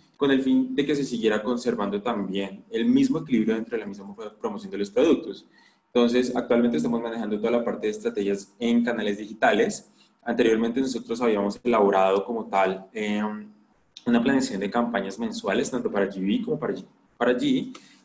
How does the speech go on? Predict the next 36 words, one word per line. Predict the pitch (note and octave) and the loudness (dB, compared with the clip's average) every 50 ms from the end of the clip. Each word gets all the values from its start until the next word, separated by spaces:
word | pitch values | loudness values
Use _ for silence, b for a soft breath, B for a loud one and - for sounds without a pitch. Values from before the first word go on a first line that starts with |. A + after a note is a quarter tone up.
| B _ | B _
que, | - D#3 E3 F3+ F3+ - - C3 B2+ A#2+ A2 | 2 4 6 6 4 4 2 2 4 4 4
eh, | - | 2
abarcaba | A2 A2 G#2+ G#2+ - - G#2+ G#2 G#2 | 2 2 2 2 2 0 0 0 0
todas | - B2 A#2 | 2 2 2
las | G2+ - | 2 0
campañas | - B2 A#2 G#2 G2+ G2 G2+ | -2 -4 -4 -4 -4 -6 -6
hasta | G2+ - G#2+ | -8 -6 -6
el | G#2 F#2+ | -6 -6
mes | F#2+ F#2+ F#2 | -6 -8 -6
de | G2+ | -4
enero. | G2+ G2+ G#2 G2+ - - - - b b b b b b b b _ _ _ | -4 -2 -2 -2 -2 -4 -6 -10 b b b b b b b b _ _ _
Debido | A2+ A2+ A2+ A2 A2 A2+ | -2 0 4 4 4 4
como | A2 C#3 C3+ | 2 -2 -2
tal | A#2+ A2+ G#2 - - | -2 -2 -2 -2 -2
al | A2 G#2+ A2 - | -4 -4 -4 0
cambio, | - A2 G#2+ G#2+ A2 D3+ E3+ | 2 0 2 2 0 -2 -2
en | D#3+ | -2
estos | - - A#2+ A2+ | -4 -6 -6 -4
momentos | A#2+ A#2 G#2 G2 - A2+ A2 A2 B2+ | -4 -4 -4 -4 -6 -8 -10 -8 -6
nos | B2 A#2+ A#2+ | -6 -4 -4
encontramos | B2+ A#2+ B2 C3 C3 B2 A#2 A#2+ C3+ C3 C3 B2 | -6 -4 -4 -4 -2 -2 0 2 4 4 4 4
<laughs> | |
nuevamente | B2 A#2+ A2+ A#2 A#2 A#2+ A#2 A#2 A#2 B2+ C3 B2+ - - - | 2 0 0 0 0 0 0 2 2 0 0 0 -6 -10 -10
en | A2+ A2 A2+ A#2+ B2 B2+ C3 C3+ | -6 -4 -2 -2 -2 -2 -4 -6
proceso | - - - A2+ G2+ G2+ G2 G#2 | -6 -6 -6 -6 -6 -4 -4 -2
de | G#2+ A2 | -2 -2
volver | G#2+ G2+ G2 G2 | -2 -2 -4 -4
a | F#2+ G2 G2 - - | -4 -4 -6 -8 -10
realizar | - A2 G#2+ G2+ G2+ | -8 -8 -6 -4 -4
la | G2 F#2 | -6 -6
planeación | - G#2+ G#2 G2+ G2 - - | -8 -10 -14 -14 -14 -16 -20
de | - | -20
estas | - - - | -20 -20 -20
campañas | - - - - A#2+ - D#3+ | -20 -18 -16 -14 -14 -14 -14
para | - - B2 A#2 | -10 -8 -8 -8
que | - C#3 C#3 | -8 -10 -12